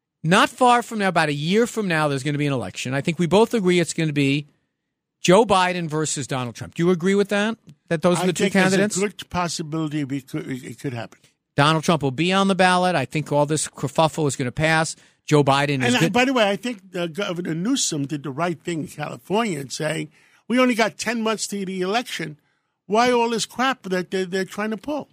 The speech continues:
Speaker 1: Uh, well, all this crap, you mean the United States Constitution?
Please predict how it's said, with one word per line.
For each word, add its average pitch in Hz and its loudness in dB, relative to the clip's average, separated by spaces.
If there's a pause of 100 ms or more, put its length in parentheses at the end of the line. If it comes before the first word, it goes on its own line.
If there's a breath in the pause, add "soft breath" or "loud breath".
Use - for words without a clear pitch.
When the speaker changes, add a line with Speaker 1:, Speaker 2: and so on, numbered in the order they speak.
(160)
Speaker 1:
Uh, 170 4
well, 190 6
all 202 6
this 196 0
crap, 196 2
you 180 -2
mean 175 0
the 160 0
United 156 0
States 147 -2
Constitution? - -4